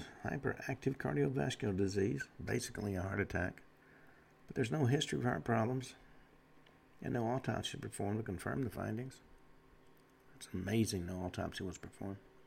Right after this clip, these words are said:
December twelfth, nineteen seventy-three, an article in the Harvard Crimson appeared reporting that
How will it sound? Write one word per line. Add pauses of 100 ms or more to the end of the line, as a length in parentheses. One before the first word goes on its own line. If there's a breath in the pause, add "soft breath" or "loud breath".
(880 loud breath)
December
twelfth,
nineteen
seventy-three,
an
article
in
the
Harvard
Crimson
appeared (200)
reporting
that